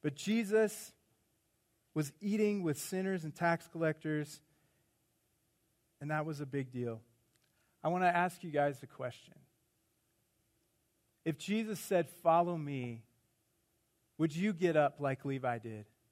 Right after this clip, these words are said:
and follow him? Would you leave the thing that was your identity, was your, your, your, your resource, your e-, everything, and would you follow?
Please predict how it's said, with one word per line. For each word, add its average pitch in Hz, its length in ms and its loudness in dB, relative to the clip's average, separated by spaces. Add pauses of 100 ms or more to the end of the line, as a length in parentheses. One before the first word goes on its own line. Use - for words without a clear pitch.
and 127 100 -10
follow 131 340 -4
him? 110 200 -18 (600)
Would 160 140 2
you 208 180 0
leave 190 360 0
the 185 100 -2
thing 160 520 0 (1160)
that 165 160 4
was 156 300 -2
your 175 160 6
identity, 170 720 0 (800)
was 147 260 -2
your, 151 480 4 (680)
your, 123 260 -4 (140)
your, 143 200 -6 (100)
your 139 220 -4
resource, 175 880 0
your 135 380 -2 (800)
e-, 147 60 -6 (180)
everything, 226 540 -2 (460)
and 170 100 -4
would 170 160 -2
you 170 80 -6
follow? 175 520 -8